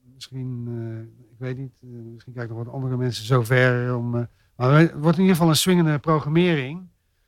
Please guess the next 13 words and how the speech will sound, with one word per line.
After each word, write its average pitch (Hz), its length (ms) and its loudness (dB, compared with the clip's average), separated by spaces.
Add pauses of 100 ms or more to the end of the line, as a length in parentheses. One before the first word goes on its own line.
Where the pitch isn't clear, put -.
(600)
En 151 220 -2
het 151 140 0
zou 160 140 4
leuk 170 160 4
zijn 156 140 2
als 139 140 2
jullie 143 140 0
dan, 135 280 2
eh, 135 260 0
ook 139 120 -12
even 147 180 -8
langskomen 147 460 -8
allemaal. 123 340 -10